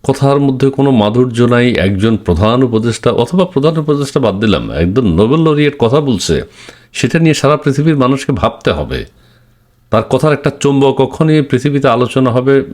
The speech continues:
সমালোচনা হবে, গবেষণা হবে। কিন্তু আমাদের উপদেষ্টার মুখে আমরা কিছু, "আমি জানি না, আমি করি না, আমারে পুলিশ সহযোগিতা করে নাই, পুলিশ বিপদে ছিল, বত্রিশ ভেঙে ফেলছে, পুলিশ তখন, আ, ভয়ে ছিল রাস্তা",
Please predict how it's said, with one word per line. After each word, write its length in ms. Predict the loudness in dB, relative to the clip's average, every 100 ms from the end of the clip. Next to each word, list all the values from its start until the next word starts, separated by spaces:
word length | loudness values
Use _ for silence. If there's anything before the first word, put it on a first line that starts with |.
| -6
সমালোচনা 640 | -2 0 0 0 0 0
হবে, 200 | 0 -2
গবেষণা 500 | 0 0 0 0 0
হবে। 280 | -2 -4 -10
কিন্তু 1200 | -12 _ _ _ _ _ _ _ _ _ -4 0
আমাদের 340 | 0 0 0
উপদেষ্টার 500 | 0 2 0 0 0
মুখে 200 | 0 0
আমরা 160 | -2 0
কিছু, 220 | 0 0
"আমি 280 | 0 2 2
জানি 320 | 2 2 2
না, 200 | 2 2
আমি 300 | 2 2 2
করি 340 | 2 2 2 2
না, 260 | 2 0
আমারে 400 | 0 0 0 -2
পুলিশ 280 | -2 0 0
সহযোগিতা 640 | 0 0 2 0 0 -2
করে 260 | 0 0 2
নাই, 220 | 0 -2 -6 -16 -20 -6
পুলিশ 280 | 0 2 2
বিপদে 440 | 2 2 2 0
ছিল, 340 | -2 0 0 2
বত্রিশ 500 | 0 -2 -2 0 0
ভেঙে 280 | 2 0 0
ফেলছে, 340 | 0 0 -4
পুলিশ 360 | -2 0 0 -2
তখন, 320 | -2 -2 -4 -8 -20 -20 -20 -4
আ, 120 | -2
ভয়ে 380 | 0 2 2 2
ছিল 280 | 0 0 2
রাস্তা", 300 | 0 -2